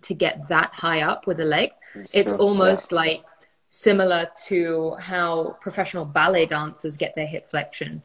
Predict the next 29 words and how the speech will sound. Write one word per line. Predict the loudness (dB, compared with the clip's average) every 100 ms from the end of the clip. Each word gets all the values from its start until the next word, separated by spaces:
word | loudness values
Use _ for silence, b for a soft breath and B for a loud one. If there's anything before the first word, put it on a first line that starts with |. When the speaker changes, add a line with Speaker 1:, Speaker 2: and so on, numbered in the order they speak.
| _ _
Speaker 1:
You | -4
get | 0 2
your | 4
legs | 4 2 -2
so | -2 0
Speaker 2:
Yeah. | 0
Speaker 1:
high. | 2 0 0 -12 b b b b -2
Um, | 0 0 -4 -8 -4
and | 0 2
none | 0
of | 0
that | 0 -2
is | -2 -6
easy. | -8 -6 -6 -6 -8 b b b b
Speaker 2:
It's | -10
Speaker 1:
So | 0 4 4 4 0
Speaker 2:
true. | 0 -2 -6 -20 _ _
Speaker 1:
there's | -4 -2
a | -2
few | 0 2
Speaker 2:
Yeah. | 6 6
Speaker 1:
ranges | 6 2 -4 -2
that | -2 -2
need | -4 -6
to | -6
be | -4 -2 -2
looked | -4 -6
into | -6 -6 -6 -8
there. | -8 -14